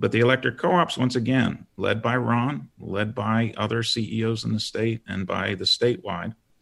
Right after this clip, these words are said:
made a proposal to the legislature, made a proposal to the governor, the lieutenant governor, the legislature, the speaker of the House, all that. And the proposal was,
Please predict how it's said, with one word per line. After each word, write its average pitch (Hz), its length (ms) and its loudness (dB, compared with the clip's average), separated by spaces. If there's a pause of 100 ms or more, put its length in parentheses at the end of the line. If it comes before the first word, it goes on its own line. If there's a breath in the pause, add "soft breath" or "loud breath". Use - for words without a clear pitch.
(340)
made 110 260 4
a 113 140 6
proposal 127 920 0 (320)
to 123 380 2
the 113 100 0
legislature, - 800 -4
made 85 200 -8
a - 40 -12
proposal 113 500 0
to 101 80 -6
the 87 60 -6
governor, 110 380 0
the 82 80 -6
lieutenant 113 360 0
governor, 101 280 -4
the 90 80 -6
legislature, 92 640 -4
the 92 40 -8
speaker 110 440 -4
of 90 40 0
the 90 60 -2
House, 90 280 0
all 92 180 0
that. - 100 -6 (420 loud breath)
And 101 160 0
the 95 60 0
proposal 120 560 0
was, 90 320 0